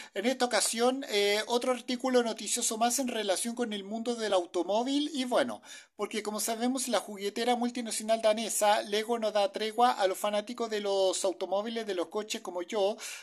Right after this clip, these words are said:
con este espectacular, eh, Lamborghini Countach que cualquiera va a querer... As-, eh, comprar uno. Y bueno,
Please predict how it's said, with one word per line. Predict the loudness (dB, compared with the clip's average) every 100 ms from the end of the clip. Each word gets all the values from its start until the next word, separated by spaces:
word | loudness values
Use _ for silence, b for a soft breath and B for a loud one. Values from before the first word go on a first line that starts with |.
| B
con | -2 -2
este | -2
espectacular, | -4 0 -2 0 4 4 4 0
eh, | 0
Lamborghini | 4 2 0 -6 -8 -6
Countach | -6 -4 -2 -4 -2
que | 0 0 -2 _ _ _
cualquiera | 0 0 2 4 6
va | 6
a | 4
querer... | 0 -2 -2 -2
As-, | 0 2 0 -2
eh, | 2 2 0 _
comprar | -4 -4 0 2 2
uno. | 2 -2
Y | 0
bueno, | 0 0 -2 -12